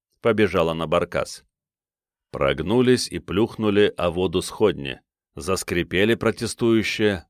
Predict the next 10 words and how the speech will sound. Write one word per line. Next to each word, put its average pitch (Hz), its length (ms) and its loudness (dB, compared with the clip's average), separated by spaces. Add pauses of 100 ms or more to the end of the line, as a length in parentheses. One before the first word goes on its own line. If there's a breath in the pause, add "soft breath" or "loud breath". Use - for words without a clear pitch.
но 90 240 -2
выдержали. 90 800 -2 (640)
А 71 180 -2
следом 135 440 2
уже 120 220 4
и - 20 4
вторая 92 480 2
пара 82 300 2
воинов 73 420 -2
торопится. 69 720 -4